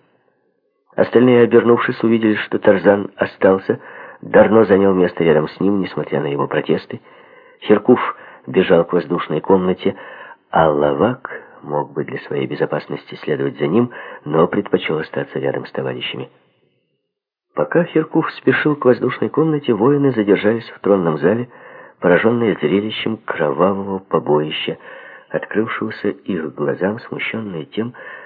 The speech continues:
что те трое, которых они увидели, оказались птомами. Но, наконец, не видя никаких других противников, командир отряда приказал наступать. В это время Хиркуф,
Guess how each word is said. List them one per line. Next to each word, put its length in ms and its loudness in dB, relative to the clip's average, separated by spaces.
что 220 -4
те 160 0
трое, 320 2
которых 400 -2
они 160 -4
увидели, 440 -2
оказались 580 -4
птомами. 640 -10
Но, 140 4
наконец, 360 2
не 200 0
видя 220 0
никаких 440 -2
других 360 -2
противников, 640 -4
командир 420 -4
отряда 320 -6
приказал 380 -6
наступать. 480 -10
В 60 -2
это 140 4
время 260 2
Хиркуф, 480 0